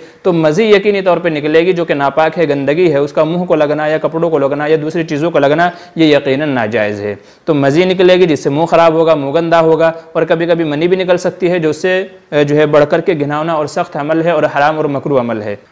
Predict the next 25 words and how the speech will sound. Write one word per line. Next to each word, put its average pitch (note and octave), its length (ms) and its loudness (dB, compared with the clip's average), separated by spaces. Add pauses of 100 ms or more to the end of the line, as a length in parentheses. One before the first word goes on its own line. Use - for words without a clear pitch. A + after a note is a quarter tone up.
(160)
लिहाजा D#3+ 360 4
खुलासा F#3 360 2
ये G3+ 100 2
निकला E3 320 0 (380)
कि D#3+ 80 -2 (300)
ये D#3+ 240 2
oral F3 280 2
sex F3+ 380 -4
यानी F3 260 0
मियाँ D#3+ 260 -2
बीवी D#3+ 280 -2
का F3 80 0
एक, D#3 260 -2 (320)
एक D#3+ 160 -2
दूसरे E3 280 -2
की F3 60 -2
शर्मगाह D#3 380 -2
को D#3+ 160 -2
मुंह E3 220 -4
के F3+ 60 -4
अंदर D#3 200 -2
लेना D3 280 -2
या D#3+ 120 0
चूमना C#3 320 -4
चाटना C#3 460 -2